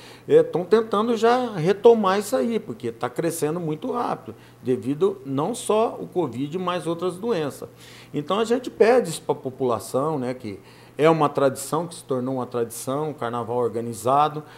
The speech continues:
mas a gente resolvemos mesmo e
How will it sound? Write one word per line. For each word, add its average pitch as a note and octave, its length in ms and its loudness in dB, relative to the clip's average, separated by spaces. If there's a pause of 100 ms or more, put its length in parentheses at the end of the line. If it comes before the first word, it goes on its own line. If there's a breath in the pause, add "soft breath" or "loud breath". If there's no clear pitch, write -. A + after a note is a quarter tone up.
(200 loud breath)
mas B2+ 320 0
a D3 60 0
gente B2+ 800 -6 (120)
resolvemos B2+ 800 -2
mesmo C#3 520 -4 (380 loud breath)
e B2 720 -2